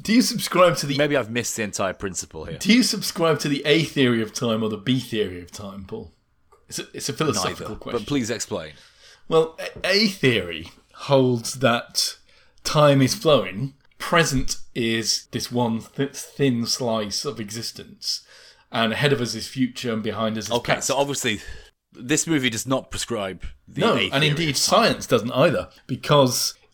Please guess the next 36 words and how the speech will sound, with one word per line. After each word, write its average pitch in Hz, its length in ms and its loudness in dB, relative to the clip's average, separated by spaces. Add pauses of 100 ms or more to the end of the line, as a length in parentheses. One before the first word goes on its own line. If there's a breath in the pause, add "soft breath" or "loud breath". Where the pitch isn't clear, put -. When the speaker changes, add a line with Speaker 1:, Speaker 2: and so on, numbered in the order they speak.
Speaker 1:
according 160 380 4
to 135 80 -2
special 131 360 0
relativity, 117 640 0
we 107 140 0
know 131 280 6
that - 640 0
there 139 140 6
isn't 147 220 2
one 131 360 4
simultaneous 131 840 4
now 127 220 6
moment 90 440 -2
everywhere. 87 520 -8
Now 123 680 4
is 107 400 0
relative, 127 440 2
depending 113 440 0
on 107 180 -2
your 107 340 -4
movement 107 600 -2 (100)
and 101 180 -4
your 104 200 -6 (240)
relative 113 380 -2
velocities 107 600 -6
and - 100 -14
stuff. - 360 -10 (260)
It - 220 -6
seems 165 460 4
that 135 120 2 (220 loud breath)
Speaker 2:
Sure, - 320 2
okay. 90 240 -4 (300 loud breath)
So 220 160 2
let's 233 180 2
assume 196 300 -2
that, 143 160 0